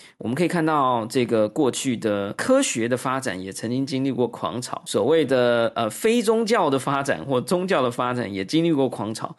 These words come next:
呃，我并不是历史学家啦，但是我自己知道一件事是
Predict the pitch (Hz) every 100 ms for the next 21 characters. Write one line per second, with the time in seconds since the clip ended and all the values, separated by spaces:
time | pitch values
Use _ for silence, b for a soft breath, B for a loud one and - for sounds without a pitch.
0 | - 117 113 123 131 180 226 175 214 202
1 | 117 110 - 113 127 123 120 - - 160
2 | 156 127 104 202 139 98 156 165 123 131
3 | 123 127 113 123 110